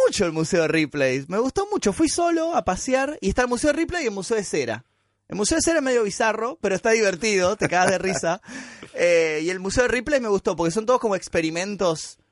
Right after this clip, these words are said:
Speaker 1: En-, así que uno, que uno va y, no sé, camina por un puente y que todo alrededor gira y salís súper mareado y ese tipo de cosas que está buenísimo. Ese me gustó mucho, lo recomiendo mucho también.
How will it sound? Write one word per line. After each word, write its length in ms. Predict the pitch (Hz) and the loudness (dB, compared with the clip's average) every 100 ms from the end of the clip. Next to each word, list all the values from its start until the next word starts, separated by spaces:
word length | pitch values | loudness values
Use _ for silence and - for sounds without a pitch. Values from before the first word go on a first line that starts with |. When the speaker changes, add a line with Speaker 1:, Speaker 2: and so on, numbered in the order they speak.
| _ _ | _ _
Speaker 1:
En-, 500 | - - - - - - | -16 -14 -14 -16 -14 -10
así 260 | 147 190 | -8 -2
que 80 | 180 | 0
uno, 220 | 208 180 | 0 0
que 100 | 196 | -2
uno 320 | 196 185 160 | -2 0 0
va 260 | 151 226 247 | 2 2 0
y, 140 | 233 165 | -2 -6
no 120 | 160 | -8
sé, 120 | 180 | -2
camina 380 | 160 180 240 214 | -2 0 -2 -2
por 160 | 185 | -2
un 160 | 190 185 | -2 -4
puente 680 | - 226 240 233 220 254 269 | 0 2 2 -2 0 0 0
y 40 | |
que 140 | 180 170 | -4 -4
todo 160 | 233 | -2
alrededor 340 | 220 208 226 - | 0 0 0 -2
gira 420 | 285 262 262 277 | -4 0 0 0
y 80 | 190 | -2
salís 300 | 160 175 - | -4 -4 -2
súper 320 | 190 180 160 | 0 0 -2
mareado 760 | 143 147 165 160 147 139 135 | -2 0 0 2 0 -2 -4
y 60 | 160 | -6
ese 140 | 160 | -6
tipo 160 | 156 151 | -4 -2
de 60 | |
cosas 180 | 170 170 | 0 -2
que 20 | |
está 160 | 147 147 | -2 -2
buenísimo. 640 | 143 131 123 107 104 117 | -2 -2 -4 -8 -10 -10
Ese 160 | - 170 | -6 -2
me 60 | 156 | -2
gustó 240 | 147 143 | -2 -2
mucho, 220 | 135 - | -2 0
lo 40 | 123 | 0
recomiendo 380 | 135 143 151 147 | 0 -2 -2 -2
mucho 260 | 127 117 113 | -2 -4 -8
también. 260 | 110 107 | -10 -14